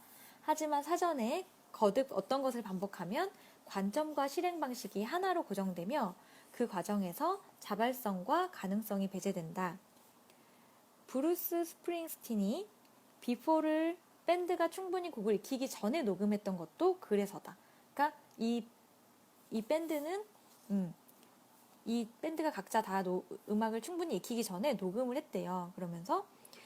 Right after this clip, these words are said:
각자 자기 파트를 지나치게 잘 알게 되면 죽자사자 연주를 하-, 하는 게 아니라 의식적인 공연을 하게 되거든요. 그래서 그는 녹음할 때 밴드가 다소 거칠긴 해도 생생한 연주를 하면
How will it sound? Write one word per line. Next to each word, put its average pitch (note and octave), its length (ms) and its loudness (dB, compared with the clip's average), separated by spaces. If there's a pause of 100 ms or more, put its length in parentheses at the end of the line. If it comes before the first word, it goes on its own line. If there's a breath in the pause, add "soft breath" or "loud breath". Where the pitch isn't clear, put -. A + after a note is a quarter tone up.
(160 loud breath)
각자 A3 340 0
자기 B3 280 -2
파트를 B3+ 400 -2
지나치게 C#4+ 480 0
잘 F#3 180 -2
알게 E3 220 -2
되면 G#3 400 -2 (280 loud breath)
죽자사자 D#4 560 4
연주를 G3 320 0
하-, A3+ 140 -6
하는 C4 220 -4
게 B3+ 80 0
아니라 F3+ 420 0 (280 loud breath)
의식적인 C#4 640 2
공연을 F#3+ 380 -2
하게 D#4+ 200 0
되거든요. F#3+ 640 -4 (880 loud breath)
그래서 B3 200 2
그는 B3+ 340 2
녹음할 A3 400 4
때 E4+ 380 2
밴드가 G#3+ 420 2
다소 G#3 500 0
거칠긴 B3+ 580 0
해도 A3 360 2
생생한 E4+ 520 -4
연주를 F#3+ 320 0
하면 A#3 400 2